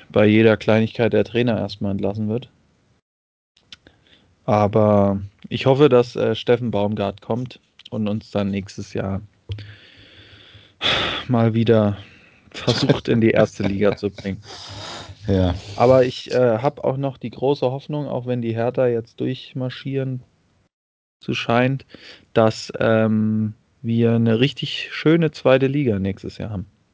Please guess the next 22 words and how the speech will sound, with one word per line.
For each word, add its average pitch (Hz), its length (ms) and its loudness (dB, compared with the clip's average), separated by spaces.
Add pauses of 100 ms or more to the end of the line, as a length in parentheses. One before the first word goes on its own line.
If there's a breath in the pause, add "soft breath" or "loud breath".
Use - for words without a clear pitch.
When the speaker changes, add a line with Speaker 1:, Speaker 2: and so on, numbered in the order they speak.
(440 soft breath)
Speaker 1:
Was 117 140 -10
da 107 140 2
aus 110 160 0
der 113 120 0
dritten 123 300 -2
Liga 123 260 2
hochkommen 139 520 0
kann, 143 340 -4 (640 soft breath)
mit - 440 -2
Dresden, 127 560 0
Rostock 123 580 0
und 117 320 -4
achtzehnhundertsechzig, 117 1040 -4
das 107 220 -4
wär 110 140 0
schon 123 260 -4
geil, 104 360 0
wenn 104 220 -2
die 104 300 -2 (1000 soft breath)
wirklich 110 360 -2
aufsteigen 95 440 0
könnten. - 460 -8